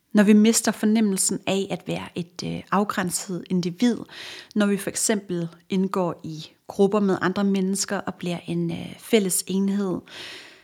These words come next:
Eller når vi er i naturen, så mærker vi også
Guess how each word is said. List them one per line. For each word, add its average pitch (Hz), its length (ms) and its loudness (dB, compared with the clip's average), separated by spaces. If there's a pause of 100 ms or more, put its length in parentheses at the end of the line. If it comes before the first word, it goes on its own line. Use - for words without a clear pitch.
(120)
Eller 226 160 6
når 220 140 6
vi 214 180 -4
er 196 200 -2
i 233 60 2
naturen, 202 680 -2
så - 160 -2
mærker 202 400 2
vi 202 180 -2
også - 340 0